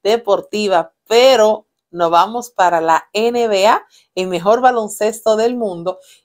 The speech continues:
y vamos a estar hablando sobre una vertiente que se está rondando en el ámbito de la N B A de esta temporada,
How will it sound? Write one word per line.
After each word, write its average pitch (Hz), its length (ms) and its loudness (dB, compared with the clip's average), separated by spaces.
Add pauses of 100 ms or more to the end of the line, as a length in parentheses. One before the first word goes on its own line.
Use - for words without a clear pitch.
y 185 140 -8
vamos 233 400 0
a 262 60 -4
estar 220 240 2
hablando 214 520 -2
sobre 180 540 -4 (480)
una 220 920 2 (600)
vertiente 180 840 -4 (300)
que 175 160 -4
se 175 200 -6
está 190 680 0 (1120)
rondando 190 800 0
en 175 60 -8
el 175 160 -2
ámbito 175 500 -4
de 175 120 -2
la 170 200 0
N 196 300 -4
B 208 120 2
A 190 200 2
de 175 240 -6
esta 180 260 -6
temporada, 185 640 0